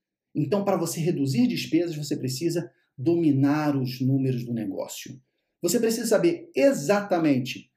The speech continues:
quanto entra de dinheiro na sua empresa todo mês, quanto deixa de entrar com a inadimplência, quanto sai de dinheiro com mão de obra, com material de consumo operacional, com compra de mercadoria pro seu estoque, quanto você investe no negócio em publicidade, em treinamento,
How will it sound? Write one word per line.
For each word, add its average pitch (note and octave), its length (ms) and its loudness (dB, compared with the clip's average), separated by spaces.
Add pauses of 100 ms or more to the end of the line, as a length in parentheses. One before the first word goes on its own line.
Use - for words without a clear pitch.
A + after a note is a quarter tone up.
quanto C3 400 -2
entra G3+ 240 0
de F3 80 -6
dinheiro E3+ 220 0
na D#3+ 80 -2
sua D#3 140 -2
empresa C3+ 260 0
todo C3+ 180 -2
mês, B2+ 400 -4 (300)
quanto D3+ 240 0
deixa D3 240 0
de C#3+ 80 0
entrar C3+ 240 0
com C#3 80 -2
a C3 40 0
inadimplência, A#2+ 680 -4 (480)
quanto D3+ 300 0
sai F3 240 2
de F#3 80 -2
dinheiro C#3+ 340 0
com B2 120 -8
mão B2+ 120 0
de C3+ 100 2
obra, B2+ 460 0 (220)
com - 100 -4
material C3 380 0
de B2+ 80 -8
consumo B2+ 260 -2
operacional, B2+ 720 -2 (220)
com C#3+ 160 2
compra C#3 260 2
de B2+ 80 -4
mercadoria C3 680 0
pro C3 120 -8
seu C#3 140 0
estoque, B2 600 -2 (460)
quanto E3+ 260 0
você D#3 360 -2
investe D3 580 0
no C#3+ 100 6
negócio C3 520 2
em - 40 -8
publicidade, C3 760 0
em B2+ 80 -2
treinamento, C3+ 760 2